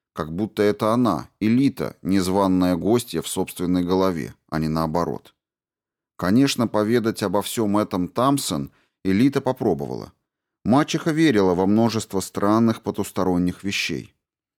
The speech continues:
Элита сама видела, как тщательно Тамсон плетёт обереги из стебельков розмарина, как мажет за ушами дочерей смесью борца с лавандой, чтобы демоны их не тронули. Однако, услышав имя Хеллорана,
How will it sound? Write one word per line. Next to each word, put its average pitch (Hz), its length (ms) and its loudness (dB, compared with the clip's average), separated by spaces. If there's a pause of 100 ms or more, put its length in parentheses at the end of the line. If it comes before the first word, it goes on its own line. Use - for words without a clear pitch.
(240)
Элита 101 440 2
сама 113 440 2
видела, 95 480 0
как - 240 -4
тщательно 120 640 -2
Тамсон 117 580 0
плетёт 98 480 -2
обереги 92 720 0 (320)
из 98 160 -2
стебельков 98 640 0
розмарина, 98 800 -2 (420)
как 98 240 -4
мажет 107 420 2
за 92 120 0
ушами 110 500 2
дочерей 104 600 0
смесью 107 600 0
борца 95 500 0
с - 120 -6
лавандой, 107 640 2
чтобы 82 360 -2
демоны 101 460 2
их 78 300 -6
не 90 120 -2
тронули. 58 540 -8 (760)
Однако, 82 460 -2
услышав 90 680 -2
имя 82 240 0
Хеллорана, 73 840 -2